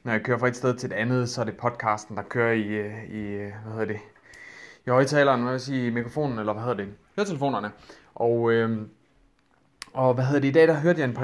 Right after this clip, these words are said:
episode, hvor jeg kom til at reflektere lidt over, hvor vi egentlig lige er kommet hen med et, øh, et projekt, vi har haft gang i længere tid.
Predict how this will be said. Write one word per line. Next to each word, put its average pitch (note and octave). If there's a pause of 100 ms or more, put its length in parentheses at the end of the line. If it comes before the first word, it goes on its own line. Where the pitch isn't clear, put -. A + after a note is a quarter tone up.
episode, B2
hvor D3
jeg C3+
kom C3
til D3
at B2+
reflektere B2+
lidt B2+
over, B2+
hvor B2
vi A#2+
egentlig A2+
lige B2+
er A2+
kommet A2
hen A#2
med G#2+
et, G2+
øh, G2+
et -
projekt, C3+
vi G#2+
har G2
haft -
gang A#2
i A2
længere A2+
tid. A#2